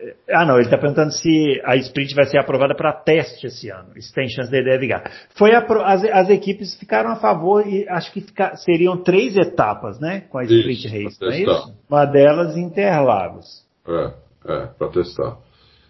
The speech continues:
Speaker 2: Eu, eu sou, eu sou favorável a testar. Eu não, não, não, eu sou favorável a coisas novas. Então, eu sou favorável a testar. Eu gosto do,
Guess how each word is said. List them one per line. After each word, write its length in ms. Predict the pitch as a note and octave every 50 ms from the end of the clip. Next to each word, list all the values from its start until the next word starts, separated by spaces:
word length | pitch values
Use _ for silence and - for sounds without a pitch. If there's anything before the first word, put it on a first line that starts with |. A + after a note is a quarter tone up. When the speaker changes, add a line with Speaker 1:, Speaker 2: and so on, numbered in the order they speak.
| _ -
Speaker 2:
Eu, 120 | E4+ E4 G3+
eu 220 | F3+ G3 G#3+ G#3+
sou, 280 | G#3+ - C#4 B3 A3 A3
eu 100 | A#3+ A#3+
sou 180 | - C#4 C#4
favorável 680 | C#4 C#4 C#4 C#4 C#4 C4 G#3+ C#3 B2+ C3 D3 D#3+ F#3 G3
a 60 | F#3+
testar. 500 | F#3+ A#3+ A#3 - - - F2+ E2+ - - -
Eu 60 | - C#3+
não, 160 | F#3 E3 G#2
não, 240 | G#2+ A2+ A2 A2+ F#2+ D#2+ E2+
não, 380 | G#2+ G#2+ G#2 G2 F#2+ F#2 F2+ - _ _ _ _ _ _ _ _ _ _ _ _ -
eu 60 | E3+
sou 180 | - - G#3
favorável 520 | G#3+ A3 G#3 F#3 F3+ D3+ E3+ F#3+ F#3 F3 D3+
a 60 | -
coisas 360 | - C3 A#2 A#2 A2+ F#2+ F2+
novas. 600 | F#2 E2+ D2 C#2 C2+ C2+ C#2 - - - - - -
Então, 420 | G2+ - - B2+ C#3+ E3 E3+ -
eu 80 | D3+ D#3+
sou 140 | D#3 - E3
favorável 640 | D#3+ - E3 D#3+ E3 E3+ C#3 G#2 G2+ G#2 A2 A#2+ A#2+
a 80 | A#2+
testar. 320 | - D3 C#3+ - - - C#3+
Eu 140 | F#3 A3+ A#3
gosto 500 | D3+ C3+ D#3 D3+ C#3 - - - - E2+
do, 320 | D#2 E2+ D#2+ D2 C2+ -